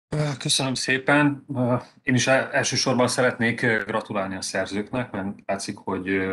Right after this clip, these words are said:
rengeteg munkát tettek ebbe a tanulmányba.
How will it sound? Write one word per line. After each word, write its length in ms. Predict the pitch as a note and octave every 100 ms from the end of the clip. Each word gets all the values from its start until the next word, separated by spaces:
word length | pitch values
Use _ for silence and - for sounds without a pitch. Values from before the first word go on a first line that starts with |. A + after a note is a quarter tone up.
| G2 F#2+ -
rengeteg 380 | G2+ F2+ F#2+
munkát 320 | F#2 F2 F#2+ -
tettek 320 | G2 - G2
ebbe 200 | F#2 F#2+
a 240 | F#2 F#2 -
tanulmányba. 640 | G2 F#2+ F#2+ G2+ A2+ B2+